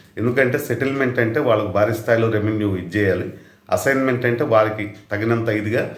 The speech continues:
ప్రభుత్వం పోవచ్చు అనే ఒక ఉద్దేశం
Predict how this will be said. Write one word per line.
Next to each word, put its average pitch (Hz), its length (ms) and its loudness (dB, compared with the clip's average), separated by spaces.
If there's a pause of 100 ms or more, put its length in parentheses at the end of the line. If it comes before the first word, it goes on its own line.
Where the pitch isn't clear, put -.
(580)
ప్రభుత్వం 120 380 2 (120)
పోవచ్చు 117 440 4 (120)
అనే 113 120 -2
ఒక 110 200 -2
ఉద్దేశం 104 480 0